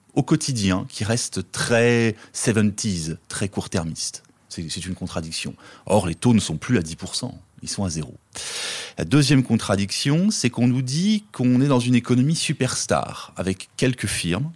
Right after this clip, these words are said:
qui l'emportent, qui raflent tout, qui, euh, euh, sont hyper efficientes, quelque part, euh, notamment avec l'intelligence artificielle, bientôt, avec les logiciels déjà.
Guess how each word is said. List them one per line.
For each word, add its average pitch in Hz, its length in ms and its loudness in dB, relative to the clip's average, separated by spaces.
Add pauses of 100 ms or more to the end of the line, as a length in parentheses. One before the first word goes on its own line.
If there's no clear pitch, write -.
qui - 140 -6
l'emportent, 90 760 -2
qui - 140 -8
raflent 127 380 0
tout, 92 260 -10 (680)
qui, 123 400 0
euh, 95 140 4 (320)
euh, - 80 -8
sont 107 320 2
hyper 127 340 0
efficientes, - 760 -2
quelque 92 220 -8
part, - 440 -8 (500)
euh, 82 180 2
notamment 92 320 2
avec 92 140 2
l'intelligence 92 480 -4
artificielle, 85 800 -2
bientôt, 87 600 -2
avec 85 200 -4
les 82 40 -2
logiciels 110 560 2
déjà. 87 380 0